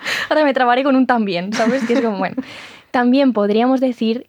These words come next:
que una catábasis es un viaje al fondo de las cosas, un querer llegar a las últimas consecuencias de un tema. Así lo recoge la retórica, donde uno se acerca a la centralidad de una cuestión en un movimiento de descenso a través de diferentes ideas.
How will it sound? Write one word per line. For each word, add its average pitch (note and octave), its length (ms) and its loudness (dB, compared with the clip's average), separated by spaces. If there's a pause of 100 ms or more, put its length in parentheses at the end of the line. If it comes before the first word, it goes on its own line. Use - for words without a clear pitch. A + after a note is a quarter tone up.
que G#3+ 120 0
una A#3+ 240 2
catábasis A3+ 840 0
es A3 140 -2
un A#3+ 140 2
viaje G#3+ 260 0
al A#3 120 0
fondo G3 340 0
de F#3+ 100 2
las F3+ 200 -4
cosas, F3 460 -4 (260)
un C4 120 2
querer B3+ 300 0
llegar G3+ 460 0
a G#3+ 80 -2
las G3+ 200 -2
últimas G#3 360 -2
consecuencias G#3+ 680 -2
de F#3+ 80 -4
un F#3 140 0
tema. F#3+ 320 -4 (540)
Así C4+ 260 0
lo C#4 80 2
recoge G#3+ 340 -2
la F#3+ 100 0
retórica, F#3 640 -2 (140)
donde G#3 280 2
uno A3+ 160 2
se A#3+ 120 -2
acerca A3+ 320 -2
a - 20 0
la F3+ 120 -4
centralidad F#3 600 0
de G3 100 -2
una G#3 200 0
cuestión A3 540 -2 (260)
en A3+ 160 2
un B3+ 80 4
movimiento B3 680 2
de F3 140 0
descenso A#3 880 -2
a G#3 100 -2
través G3+ 300 0
de A#3 60 2
diferentes F#3+ 600 -2
ideas. F3+ 480 -2